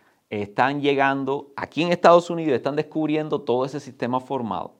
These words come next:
La mayoría, o sea, por un lado, abrumador, por otro lado, innecesario, porque los jóvenes no son las que, entonces, los jóvenes no están, no están luchando por una necesidad,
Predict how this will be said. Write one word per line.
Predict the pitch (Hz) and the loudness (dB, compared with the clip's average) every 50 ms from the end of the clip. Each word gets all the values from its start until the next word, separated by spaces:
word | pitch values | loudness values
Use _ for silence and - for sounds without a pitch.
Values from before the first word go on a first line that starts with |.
| _ _ _ _ _ _ _ _ _ _ _ _ _ _ _ _ _ _ _ _ | _ _ _ _ _ _ _ _ _ _ _ _ _ _ _ _ _ _ _ _
La | - 92 92 | -6 -4 -2
mayoría, | 98 98 95 92 90 92 - | -2 -2 -2 -2 -4 -6 -8
o | - 113 | -8 -4
sea, | - 117 101 - | -2 -2 0 0
por | 110 107 | 0 0
un | 117 131 | 0 2
lado, | 143 156 165 151 131 123 - - - - | 4 6 6 6 6 4 2 -2 -4 -2
abrumador, | 110 110 123 139 143 151 143 127 117 113 113 113 - - - _ _ _ _ _ - | 0 2 2 0 0 2 2 2 2 2 0 -2 -6 -20 -20 _ _ _ _ _ -8
por | - 95 95 | -4 -2 0
otro | 117 117 120 135 131 | 0 0 0 0 2
lado, | 117 104 101 104 113 - - - _ _ _ _ _ _ _ _ _ - | 4 4 4 4 2 -2 -8 -16 _ _ _ _ _ _ _ _ _ -14
innecesario, | 101 95 92 92 95 - - - 127 107 - 170 - 294 285 214 - - - - _ _ - | -12 -10 -8 -8 -8 -8 -8 -8 -10 -10 -8 -6 -8 -6 -6 -8 -10 -10 -14 -20 _ _ -4
porque | - 110 98 - - | -4 -4 -2 -2 -4
los | 104 104 87 | -2 -2 0
jóvenes | - 104 113 123 120 | 0 0 0 0 -2
no | 123 120 120 | -2 -2 -4
son | 117 - - 180 226 220 202 | -4 -2 0 0 0 2 2
las | 143 127 | 0 0
que, | - - - - - - - - _ _ _ _ _ | -2 -6 -10 -12 -20 -20 -20 -20 _ _ _ _ _
entonces, | - 127 120 - 180 170 180 165 160 - | -10 -6 -2 0 0 2 2 0 -2 0
los | - 139 131 139 | 4 4 6 6
jóvenes | 185 208 220 202 | 6 4 4 2
no | 180 180 175 | 0 -2 -2
están, | 175 - 202 196 196 196 - - | 2 2 2 2 2 -2 -6 -4
no | 156 156 | -4 -2
están | 151 - 196 196 180 | 2 2 2 2 0
luchando | 175 175 - 226 240 226 208 214 | -2 2 2 2 4 4 2 4
por | 165 151 170 | 4 4 4
una | 220 254 262 240 | 4 0 0 -2
necesidad, | 214 190 185 - 196 180 - 185 151 127 117 113 - - - | -2 -4 -4 -4 -4 -4 -2 -2 0 2 2 0 0 -4 -18